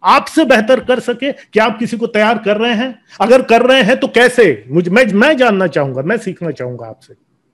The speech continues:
और अगर नहीं कर रहे हैं तो क्यों नहीं कर रहे हैं, ये मेरा सवाल है आपसे। मुझे ज्यादा स्ट्रेन करने के लिए मना किया गया, actually ज्यादा जोर से बोलने के लिए, बहुत ज्यादा जोश में आने के लिए मुझे मना किया गया है, लेकिन मैं आपसे ये सवाल पूछ रहा हूं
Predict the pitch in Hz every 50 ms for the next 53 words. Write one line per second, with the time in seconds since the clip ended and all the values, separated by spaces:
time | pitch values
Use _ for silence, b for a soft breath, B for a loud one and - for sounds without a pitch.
0 | _ _ _ _ _ B B B B 208 240 285 285 294 330 285 254 247 220 208
1 | 226 - 277 277 262 254 262 269 - 294 302 302 - - 302 349 359 359 381 349
2 | - - 285 247 220 214 190 165 127 123 107 - _ _ _ _ _ _ _ _
3 | _ - 143 147 269 320 294 269 254 208 - 175 160 151 151 143 120 123 120 113
4 | - _ _ - 98 _ _ _ _ _ _ _ _ _ _ _ _ _ _ _
5 | _ _ _ _ _ _ _ _ _ _ _ _ _ _ _ _ _ _ _ _
6 | _ _ _ _ _ _ _ _ _ _ _ - 143 147 131 165 160 120 131 120
7 | 120 127 156 190 180 - - _ - 131 135 156 175 165 170 156 156 156 151 151
8 | - 156 156 151 139 131 143 175 170 170 - 135 131 123 110 120 123 123 104 _
9 | - 131 127 123 117 123 127 120 117 147 139 113 113 123 147 151 147 - 151 123
10 | 127 135 139 143 151 147 - 143 170 170 B B B B 143 131 131 143 131 147
11 | 139 143 170 160 127 117 127 151 165 - - 165 151 139 139 135 143 143 - 156
12 | 156 151 147 139 160 151 139 151 180 208 208 208 - 151 143 139 131 127 139 151
13 | 208 - 247 233 233 233 277 302 302 277 220 220 254 302 320 302 262 262 277 277
14 | - - 285 262 269 262 - 233 226 226 262 269 - 220 233 180 180 226 247 277
15 | 294